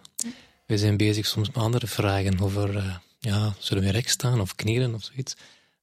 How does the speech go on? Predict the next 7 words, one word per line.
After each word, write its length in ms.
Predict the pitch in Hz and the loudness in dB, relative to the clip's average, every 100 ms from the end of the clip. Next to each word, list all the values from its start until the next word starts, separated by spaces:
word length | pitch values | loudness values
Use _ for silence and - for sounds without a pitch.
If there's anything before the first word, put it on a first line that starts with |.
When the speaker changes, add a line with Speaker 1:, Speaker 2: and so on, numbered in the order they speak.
| _ | _
Speaker 2:
We 100 | 110 | 0
zijn 180 | 101 98 | 2 2
bezig 280 | 104 101 98 | 2 0 -2
met 120 | - | -6
vragen 360 | - 107 104 101 | -2 0 2 0
over 420 | 98 95 95 - - | 0 -2 -6 -10 -4
overleven. 640 | 123 104 95 92 98 92 | 0 2 2 2 2 0